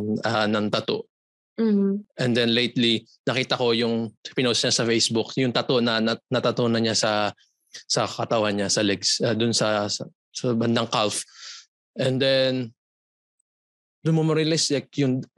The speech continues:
Speaker 1: yung, yung art na dinesign mo will forever be in that person's body.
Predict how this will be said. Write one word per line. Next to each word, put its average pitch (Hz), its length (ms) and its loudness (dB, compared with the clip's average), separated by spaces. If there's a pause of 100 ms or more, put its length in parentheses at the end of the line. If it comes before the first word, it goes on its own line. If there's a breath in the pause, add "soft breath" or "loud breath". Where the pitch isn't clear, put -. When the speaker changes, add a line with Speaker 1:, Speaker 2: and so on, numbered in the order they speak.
Speaker 1:
yung, 143 340 0
yung 147 220 0
art 143 160 0
na 151 80 2
dinesign 135 480 2
mo 127 160 2
will 113 160 2
forever 120 560 0
be 117 240 0 (240)
in 120 160 0
that 113 240 -2
person's 110 340 0
body. 107 380 -2